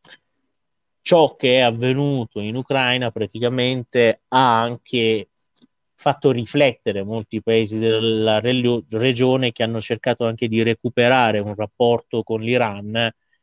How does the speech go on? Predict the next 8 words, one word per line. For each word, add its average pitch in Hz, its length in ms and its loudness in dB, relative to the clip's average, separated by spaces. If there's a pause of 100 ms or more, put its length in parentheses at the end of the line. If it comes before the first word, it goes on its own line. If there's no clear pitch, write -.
(260)
in 160 180 4
primis 175 560 4
il 117 140 -4
più 139 100 -8
importante 131 580 -4
è 113 40 0
l'Arabia 117 380 0
Saudita, 123 840 0